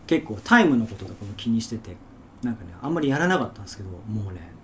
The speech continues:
まあ、二人だったし、まあ、今日は最後、焦げ沢林道が最後なんで、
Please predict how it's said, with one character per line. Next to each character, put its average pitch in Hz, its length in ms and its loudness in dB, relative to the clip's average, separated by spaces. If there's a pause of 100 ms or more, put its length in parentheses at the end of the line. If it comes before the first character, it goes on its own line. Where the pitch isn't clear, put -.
(120)
ま 135 80 2
あ、 113 40 -2
二 - 180 2
人 190 120 6
だ 131 40 4
っ - 60 -4
た - 100 -14
し、 95 220 -10 (1000)
ま 135 80 -2
あ、 135 40 4
今 131 80 -4
日 143 80 2
は - 40 -4
最 147 280 2
後、 95 180 -12 (800)
焦 156 100 4
げ 180 80 10
沢 185 160 6
林 160 120 8
道 107 40 0
が 90 60 -8
最 139 260 0
後 92 80 -8
な 87 80 -12
ん 85 140 -10
で、 95 120 -8